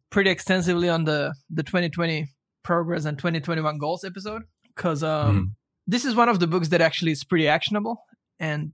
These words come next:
Speaker 1: and I actually wanna implement the system over the next few weeks. And essentially, it's, I guess in a way, it's an accounting book.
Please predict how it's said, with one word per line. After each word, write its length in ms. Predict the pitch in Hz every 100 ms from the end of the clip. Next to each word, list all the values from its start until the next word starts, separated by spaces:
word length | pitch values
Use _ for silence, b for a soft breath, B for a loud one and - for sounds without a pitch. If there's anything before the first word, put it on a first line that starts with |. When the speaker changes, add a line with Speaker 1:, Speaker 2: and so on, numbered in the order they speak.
| _ _ -
Speaker 1:
and 120 | 170
I 60 | 165
actually 260 | 170 180
wanna 180 | 156 156
implement 400 | 156 151 165 151
the 80 | 147
system 520 | - 147 - 147 151 143 -
over 200 | 151 143
the 100 | 139
next 240 | 135 -
few 160 | 160 143
weeks. 400 | 160 214 - - _ _ -
And 240 | 170 165 165 170
essentially, 420 | 185 247 247 220
it's, 300 | 170 - - _ _ _ 185
I 40 |
guess 180 | 196 247
in 80 | 262
a 60 |
way, 140 | 233 240
it's 100 | 202
an 80 |
accounting 460 | 175 160 190 208 233
book. 180 | 247